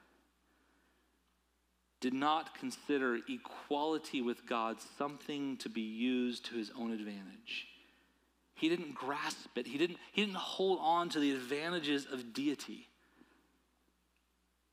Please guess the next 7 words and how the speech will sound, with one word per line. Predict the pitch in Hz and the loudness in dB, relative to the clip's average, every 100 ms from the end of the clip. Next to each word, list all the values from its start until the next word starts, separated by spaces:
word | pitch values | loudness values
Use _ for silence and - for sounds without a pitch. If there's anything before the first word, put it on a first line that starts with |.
| _ _ _ _ _ _ _ _ _ | _ _ _ _ _ _ _ _ _
But | 135 135 | -4 0
rather, | 147 160 175 147 139 | 0 2 2 2 2
he | 127 151 143 | 0 -2 0
made | 143 156 180 170 | 0 0 2 0
himself | - 151 139 - 156 147 139 - - - - _ _ - | -4 -6 -6 -6 -2 0 0 -4 -20 -20 -20 _ _ -16
nothing. | 139 151 160 - 110 - 214 _ _ _ - | -8 -6 -6 -6 -8 -8 -12 _ _ _ -20
He | - 165 151 | -8 -2 -2